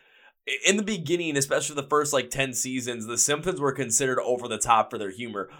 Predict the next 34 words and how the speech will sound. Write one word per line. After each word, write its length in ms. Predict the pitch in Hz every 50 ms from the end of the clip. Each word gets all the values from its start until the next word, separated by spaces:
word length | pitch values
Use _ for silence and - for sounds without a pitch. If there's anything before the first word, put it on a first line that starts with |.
| - -
Of 160 | - 156 143 -
course, 360 | - 175 175 160 147 - 143
now 300 | 143 147 151 170 175 160
they're 180 | 147 135 127
incredibly 500 | 123 120 - 156 147 143 131 127 120 117
tame, 400 | 113 - - 160 165 170 160 143
but, 140 | 131 131 127
you 80 | 131 131
know, 320 | 131 127 127 127 123 - - _ _ _ _ _ _ _
they're 160 | 98 156 160
set 320 | 143 - - 170 170 165 -
for, 160 | 175 170 160
like, 200 | 151 143 123 123
thirty, 320 | - - 143 147 147 139 -
a 60 | -
thirty-fourth 480 | - 147 147 147 139 143 151 147 143 139
and 100 | 131 110
a 60 | 107
thirty-fifth 500 | - 131 131 131 123 113 - 120 - -
season. 460 | - - 123 131 127 110 104 85 80 - _ _ _ - -
South 360 | - - - 135 165 190 190
Park 240 | - 220 214 208 -
is 120 | 185 185
on 140 | 180 170 165
their 120 | 160 147 139
twenty-sixth 720 | - 135 139 156 156 151 147 139 - 156 147 - - -
se-, 180 | 151 147 139 131
season, 480 | - - 170 160 139 127 113 113 113 - _ _ _ _ _ - 135
and 240 | 143 147 151 143 147
they're 120 | 160 185
not 180 | 202 202 170 160
holding 280 | 147 165 175 160 156 143
back 280 | 151 156 156 135 - -
shit. 560 | - - - - - 170 180 131 - -